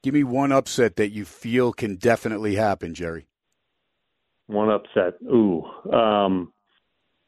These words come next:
Speaker 2: okay, I'll say the one upset I think can definitely happen is Alabama over Georgia. That's the best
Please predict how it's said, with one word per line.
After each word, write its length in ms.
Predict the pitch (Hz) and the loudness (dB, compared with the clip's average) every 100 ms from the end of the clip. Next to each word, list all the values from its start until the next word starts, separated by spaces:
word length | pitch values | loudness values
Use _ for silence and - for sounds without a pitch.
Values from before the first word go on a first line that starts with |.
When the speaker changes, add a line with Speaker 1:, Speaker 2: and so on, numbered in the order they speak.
| _ _ - | _ _ -4
Speaker 2:
okay, 460 | 135 147 123 117 - - 127 | -2 0 2 0 -4 -6 -2
I'll 200 | 139 139 | 0 2
say 160 | 139 | 0
the 220 | 120 120 117 | 0 -2 0
one 280 | 117 139 | 2 2
upset 360 | 135 127 - 120 | 0 -2 0 0
I 100 | 113 | 0
think 280 | 120 117 - | -2 -8 -6
can 240 | 113 98 - | -6 -2 0
definitely 600 | 110 107 113 110 110 98 | 0 2 0 2 2 4
happen 640 | 101 98 - 95 92 90 _ _ _ _ _ | 2 0 0 -4 -4 -12 _ _ _ _ _
is 440 | 120 104 98 92 90 _ _ _ - | -2 0 2 0 -6 _ _ _ -2
Alabama 540 | 107 104 98 101 95 | 0 2 2 0 2
over 160 | 92 90 | 0 0
Georgia. 380 | 92 87 90 82 | 0 0 0 -2
That's 200 | 117 117 - | -2 -2 -2
the 60 | 104 | 0
best 240 | 95 90 | 0 -2